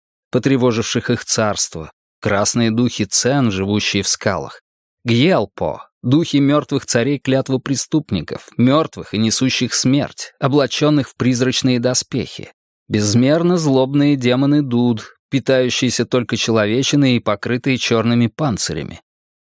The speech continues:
женщины божества Мамо, бешеные, как незримые лавины, ведьмы Матрика, обитающие в склепах на кремационных террасах, дающие о себе знать смрадом падали, источаемым их дыханием,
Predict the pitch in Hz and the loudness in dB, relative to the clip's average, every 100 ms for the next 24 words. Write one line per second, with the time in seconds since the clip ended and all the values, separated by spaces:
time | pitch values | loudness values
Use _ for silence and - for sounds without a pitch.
0 | _ _ - 90 120 160 156 156 151 135 | _ _ -6 0 2 2 2 2 2 0
1 | 139 - 131 151 139 120 117 117 127 117 | 0 0 0 2 2 2 2 0 -2 -4
2 | - 92 117 131 139 - 139 139 135 120 | -8 -2 2 4 2 2 2 0 0 0
3 | 127 110 123 131 131 123 127 127 120 98 | 0 2 2 2 2 2 0 0 -2 -2
4 | 82 64 - _ _ _ 85 101 127 127 | -4 -8 -18 _ _ _ -4 2 2 2
5 | 139 135 160 165 - 98 80 92 90 95 | 2 2 2 0 -2 -6 -4 -2 -2 -2
6 | 107 - 127 127 - 123 113 - - 120 | -2 0 2 2 0 0 0 -2 0 2
7 | 139 147 139 131 120 127 123 120 120 127 | 2 0 0 0 2 2 0 0 0 2
8 | 131 120 - 127 143 139 - - - - | 0 -2 -2 0 0 0 -2 -8 -14 -20
9 | _ - 110 139 160 - 147 135 135 143 | _ -2 2 4 2 2 2 2 2 0
10 | 131 127 156 160 - 135 131 147 156 147 | 2 2 2 2 0 0 0 0 2 0
11 | 139 - 156 110 98 92 - 101 - 123 | 0 0 0 0 -2 -2 -2 -2 2 2
12 | 127 120 120 120 131 123 - 123 98 71 | 4 4 2 0 -2 -4 -2 -2 -2 -6
13 | 65 | -14